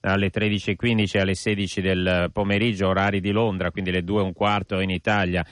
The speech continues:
e le cinque in Italia, si riuniscono e, eh, fissano il prezzo e il valore dei cambi in base agli ordini che sono arrivati. Eh, come facevano a manipolarli? Innanzitutto concentravano gli ordini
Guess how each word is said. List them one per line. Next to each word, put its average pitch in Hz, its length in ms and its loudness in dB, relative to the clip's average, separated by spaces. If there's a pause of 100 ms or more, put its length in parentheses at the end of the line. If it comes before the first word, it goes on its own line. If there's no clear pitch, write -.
(180)
e 101 100 -4
le 98 120 0
cinque 90 920 0
in 98 120 0
Italia, 131 540 0
si - 160 -6
riuniscono 131 680 0 (300)
e, 123 320 0
eh, 104 240 -2
fissano 131 640 0
il 113 220 0
prezzo 110 400 0
e - 20 2
il 104 60 -2
valore 104 300 2
dei 123 120 -2
cambi 127 320 -2
in 127 140 2
base 110 320 2
agli 113 220 2
ordini 110 460 0
che 104 120 -2
sono 95 180 -2
arrivati. 85 640 0 (420)
Eh, 95 160 2
come 160 300 0
facevano 123 440 0
a - 20 0
manipolarli? 104 680 0
Innanzitutto 113 680 -2
concentravano 110 840 0
gli 101 100 0
ordini 107 560 0